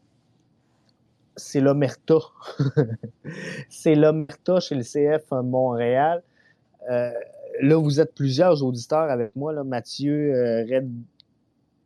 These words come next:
euh, ben, Route, euh, Toucatar, euh, The Ball is Round, Danny, Tio Toto, Bernie, euh, Magdeline qui est là également. Comment vous voyez ça,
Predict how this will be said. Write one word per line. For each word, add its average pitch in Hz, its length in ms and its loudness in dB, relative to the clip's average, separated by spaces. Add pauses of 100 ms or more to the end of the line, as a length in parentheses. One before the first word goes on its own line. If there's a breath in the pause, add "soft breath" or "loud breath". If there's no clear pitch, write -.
(240)
euh, 117 280 0
ben, 110 320 -2
Route, 143 380 -2
euh, 113 360 0
Toucatar, 160 680 0 (400 soft breath)
euh, 120 200 -4
The 123 120 -6
Ball 143 340 0
is 123 140 -6
Round, 156 340 -2
Danny, 143 640 -4
Tio 156 260 -8
Toto, 156 480 -4
Bernie, 143 460 -2
euh, 120 320 2
Magdeline 135 680 -2
qui 127 140 -12
est 127 40 -10
là 139 200 -6
également. 127 480 -2 (760 loud breath)
Comment 190 260 2
vous 160 120 -2
voyez 143 420 2
ça, - 180 -4